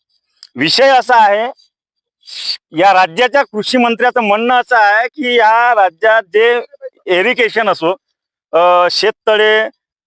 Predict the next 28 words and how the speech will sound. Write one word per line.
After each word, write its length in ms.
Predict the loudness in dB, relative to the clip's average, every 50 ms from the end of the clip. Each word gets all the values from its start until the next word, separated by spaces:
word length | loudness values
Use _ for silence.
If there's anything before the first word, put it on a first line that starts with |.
| _ _ _
पाईप 280 | 0 0 0 0 0 -4 _
सिंचन, 440 | -6 -4 -4 -2 0 0 0 0 0
सिंचनाच्या 520 | -2 -4 -6 -2 -2 -2 -2 0 -2 -2
संदर्भात 380 | -4 -4 -4 -2 -2 0 -2 -2
जे 260 | -4 -2 0 0 0
काही 180 | 2 0 -2 -2 0
खर्च 220 | -2 -2 0 0
आहे 200 | 0 0 0 0
ते 260 | -4 _ -4 -2 -2 -2 -2
खर्च 220 | -4 -4 -4 -4
पूर्ण 480 | -2 -6 -6 -4 -6 -4 -2 -2 -2 -2 -4 _ _ _ _ _ _ _ _
सरकार 600 | _ -16 -14 -12 -6 -4 -4 -4 -2 -2 -4 -4
करते. 320 | -2 -4 -8 -8 -6 -6 -6
मग 100 | -6 -6
सरकार 340 | -4 -6 -6 -2 -2 -4 -2
करते 260 | -4 -8 -6 -6 -6
तर 100 | -6 -6
शेतकऱ्यावर 400 | -6 -6 -8 -4 -2 -2 0 -2
उपकार 280 | -2 -2 0 -2 -2 -2
करते 260 | -4 -10 -8 -4 -2
का? 240 | 0 0 0 0 -2 -4 _ _ _ _ _ _ _ _ _ _ _ _
हा 220 | _ -2 -2 -2 0
माझा 300 | 0 0 -2 0 -2 -4
कृषी 280 | -4 -4 -8 -6 -4
मंत्र्याला 360 | -2 -2 -2 -2 -2 -4 -4 -4
सवाल 420 | -6 -4 -4 0 0 0 0 0
आहे. 100 | -2 -4 _ _ _ _ _ _ _ _ _ _ _ _ _ -6
कारण 220 | -4 -2 -2 -2